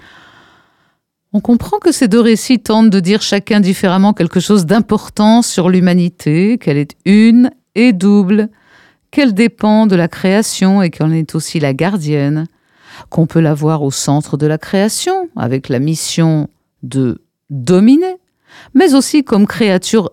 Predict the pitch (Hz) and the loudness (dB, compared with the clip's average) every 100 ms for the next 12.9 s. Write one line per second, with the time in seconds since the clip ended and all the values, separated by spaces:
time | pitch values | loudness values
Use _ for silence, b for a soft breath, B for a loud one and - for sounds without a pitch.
0 | - 143 151 170 202 233 349 381 339 - | -10 -4 -2 0 0 0 -2 -6 -8 -2
1 | 190 180 180 - 180 180 175 165 165 - | 0 0 0 -2 -2 0 -2 -2 -4 -4
2 | 185 165 165 - 165 165 _ _ _ _ | -2 -2 -4 -4 -6 -6 _ _ _ _
3 | _ _ 214 254 202 202 175 - 185 170 | _ _ 0 2 2 2 0 -2 -2 -2
4 | 165 165 160 208 339 175 - - 165 165 | -2 -2 0 0 0 -2 -4 -2 0 2
5 | 254 370 185 151 143 - - 143 135 - | 0 0 -2 -2 -4 -8 -6 -4 -4 -6
6 | 151 147 143 143 143 143 - 139 139 143 | -4 -2 -2 -4 -6 -6 -6 -6 -4 -4
7 | 139 - - 131 139 - 139 - b b | -6 -6 -6 -6 -8 -8 -10 -10 b b
8 | b b b b b b b - 175 - | b b b b b b b -4 -4 0
9 | 175 151 - _ 139 180 277 240 196 180 | -2 -2 -6 _ -4 0 2 2 0 -4
10 | - 226 - 185 170 156 165 165 156 147 | -4 -6 -2 -2 0 -2 -2 -2 -2 -4
11 | 151 233 294 - - 339 - 185 160 165 | -4 -2 -4 -8 -8 -8 -4 -4 0 2
12 | 214 320 - 170 - 320 214 160 | 0 0 -6 -6 -4 -2 -2 -4